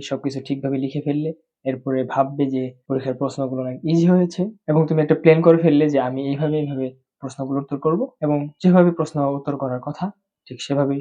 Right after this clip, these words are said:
সুন্দর করে সবগুলো ভালো করে দিয়ে আসলে এবং পরীক্ষা শেষে তুমি একটা ভালো মন নিয়ে বের হলে,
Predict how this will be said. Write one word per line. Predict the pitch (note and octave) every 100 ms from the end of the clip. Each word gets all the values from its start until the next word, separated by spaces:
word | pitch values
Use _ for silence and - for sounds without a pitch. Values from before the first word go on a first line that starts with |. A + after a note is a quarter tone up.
| C#3
সুন্দর | C3+ B2+ B2
করে | A#2+ -
সবগুলো | B2+ B2+ B2 A#2+ -
ভালো | C3 B2+
করে | B2+ B2
দিয়ে | C3+
আসলে | E3+ G3+ G#3+ _ _ -
এবং | A#2+ C#3+
পরীক্ষা | C#3+ C#3 C#3
শেষে | B2+ B2+
তুমি | B2+ B2+
একটা | B2 - A#2+ A#2+ -
ভালো | C3+ C3
মন | B2+ C#3 D3+
নিয়ে | C#3+ C3+
বের | C3+
হলে, | E3